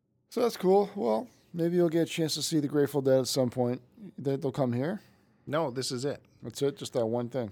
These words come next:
Speaker 2: They've, they're doing this special because it's their fiftieth anniversary. It'll be recorded, of course. There'll be, uh,
Speaker 1: Is it gonna be
Speaker 2: Blu-ray
Speaker 1: released
Speaker 2: release.
Speaker 1: on vinyl so you can buy it?
Speaker 2: Oh, yeah.
Speaker 1: There you go.
Speaker 2: Oh, yeah. I can imagine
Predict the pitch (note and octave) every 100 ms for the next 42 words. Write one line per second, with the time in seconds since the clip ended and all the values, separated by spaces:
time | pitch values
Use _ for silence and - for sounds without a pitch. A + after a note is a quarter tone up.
0 | - A2 B2 B2 B2 A#2 A#2+ A#2+ A#2+ A2+
1 | B2 A#2+ A#2 - - C#3 C#3 G3 F3+ F#3
2 | - _ - A#2 A2+ A2 A2+ - B2 -
3 | A#2 A2 G#2+ G2+ A2 A2+ C#3 C#3 C#3+ C3+
4 | A2+ G2+ F2+ G2 G2 C3 G2 D2 - E2
5 | D#2+ G2 - _ _ _ _ - - -
6 | _ _ A2+ A2 A2 A2 G2 F#2 F2 F2
7 | - _ _ _ _ - D#3+ B2+ C#3+ C3+
8 | A2+ B2 A#2+ A#2 A#2+ B2 A2+ G2+ G#2 G#2+
9 | A#2 B2+ A2+ G#2 G2+ G#2+ G2 G2+ B2 -
10 | _ _ A#2 B2+ B2+ F#2 D2 - - -
11 | - - G2 D#2+ E2 - A#2+ A2 G#2 D#2+
12 | C#2+ F2+ G#2+ - - C3 A2 F#2+ F2+ F2
13 | E2+ D#2